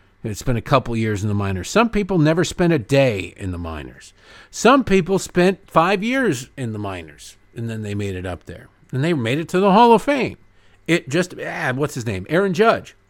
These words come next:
Aaron Judge spent way too much time in, I don't know what the hell is wrong with the Yankees. Spent way too much time in the minors. Aaron Judge is gonna have to kind of be a,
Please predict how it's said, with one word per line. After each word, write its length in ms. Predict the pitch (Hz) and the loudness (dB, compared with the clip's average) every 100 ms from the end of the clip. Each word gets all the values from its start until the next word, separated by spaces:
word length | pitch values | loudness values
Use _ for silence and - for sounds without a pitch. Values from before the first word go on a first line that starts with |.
| _ _ _ _ _ _ _ - - | _ _ _ _ _ _ _ -8 -4
Aaron 120 | 131 | 2
Judge 260 | 185 170 | 4 4
spent 240 | - 147 123 | 2 -4 0
way 160 | 135 | 2
too 160 | 165 127 | 2 0
much 140 | 123 | -2
time 220 | - 110 98 | -2 -4 -4
in, 100 | 110 | -2
I 60 | |
don't 100 | 131 | 0
know 60 | 123 | 2
what 180 | 143 - | 2 2
the 60 | |
hell 180 | 110 92 - - - | 2 2 -4 -20 -4
is 60 | - | 2
wrong 160 | 120 | 4
with 100 | 107 | 4
the 60 | 95 | 2
Yankees. 380 | 107 131 117 104 - - | 4 4 2 -6 -10 0
Spent 200 | - 170 | 6 8
way 200 | 135 185 | 10 8
too 160 | 202 160 | 8 6
much 220 | 120 110 | 6 4
time 300 | 135 101 90 - - _ - - | 0 -2 -4 -10 -20 _ -10 -2
in 180 | 131 | 2
the 60 | 117 | 2
minors. 420 | 104 92 85 - - - - | 2 0 -4 -12 -18 -20 0
Aaron 260 | 151 165 151 | 4 4 4
Judge 340 | 127 156 156 | 4 4 4
is 140 | 127 117 | 0 0
gonna 200 | 139 127 | 0 2
have 260 | 143 139 | 4 2
to 120 | - 110 | 0 -8
kind 300 | - 131 131 | -2 0 0
of 120 | 98 | -2
be 240 | 127 127 | -2 2
a, 260 | 113 104 | 2 2